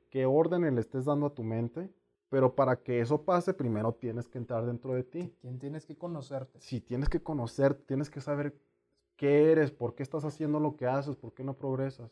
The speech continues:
Speaker 2: Y sabes que de hecho es parte de el desarrollo de tu marca personal.
Speaker 1: Exacto.
Speaker 2: Tanto tuya como de cualquier otra persona.
Speaker 1: Ujú.
Speaker 2: El reconocerte.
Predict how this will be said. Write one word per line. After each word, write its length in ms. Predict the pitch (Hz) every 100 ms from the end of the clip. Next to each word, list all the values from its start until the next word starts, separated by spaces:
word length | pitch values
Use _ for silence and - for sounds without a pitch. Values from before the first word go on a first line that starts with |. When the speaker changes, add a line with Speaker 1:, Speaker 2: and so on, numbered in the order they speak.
| _
Speaker 2:
Y 40 | 131
sabes 300 | 143 147 143
que 120 | 147
de 140 | 143
hecho 180 | 139 151
es 60 | 147
parte 600 | - 143 143 156 160 -
de 580 | 151 131 135 139 139 139 - _ _
el 120 | 135
desarrollo 480 | 135 127 135 139 143
de 60 | 143
tu 140 | 131
marca 320 | 131 135 135
personal. 500 | - 131 131 123 120 -
Speaker 1:
Exacto. 420 | _ 127 - _
Speaker 2:
Tanto 280 | 147 143 160
tuya 280 | 202 220 233
como 160 | 220
de 60 | 156
cualquier 300 | 143 131 151
otra 200 | 147 151
persona. 360 | 139 131 131 127
Speaker 1:
Ujú. 280 | 127 127 - _
Speaker 2:
El 280 | 139 147 - _
reconocerte. 1120 | 147 151 151 151 147 143 139 127 143 131 -